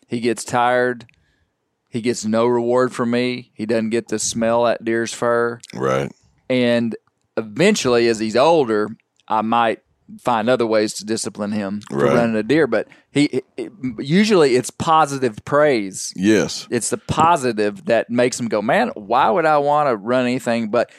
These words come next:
Speaker 1: and so just over time, it's almost like a miracle.
Speaker 2: Well,
Speaker 1: You just,
Speaker 2: a
Speaker 1: your
Speaker 2: dog's
Speaker 1: dog's pretty straight.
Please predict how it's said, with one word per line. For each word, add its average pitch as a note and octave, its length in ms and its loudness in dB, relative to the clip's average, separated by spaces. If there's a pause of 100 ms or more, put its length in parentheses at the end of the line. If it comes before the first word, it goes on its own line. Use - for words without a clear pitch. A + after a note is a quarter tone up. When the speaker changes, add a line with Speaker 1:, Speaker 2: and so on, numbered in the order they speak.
(100)
Speaker 1:
and C3 120 0
so D#3 260 4
just C#3+ 260 -2
over F3 280 4
time, F3+ 380 2
it's A#2+ 120 -4
almost C#3+ 360 2
like B2 180 0
a G2+ 60 -6
miracle. G#2+ 580 0
Speaker 2:
Well, G#2+ 140 4
Speaker 1:
You - 40 4
just, G2 280 2
Speaker 2:
a - 20 -6
Speaker 1:
your B2+ 200 4
Speaker 2:
dog's C3 280 6
Speaker 1:
dog's - 140 -8
pretty C3 280 0
straight. D#3+ 460 0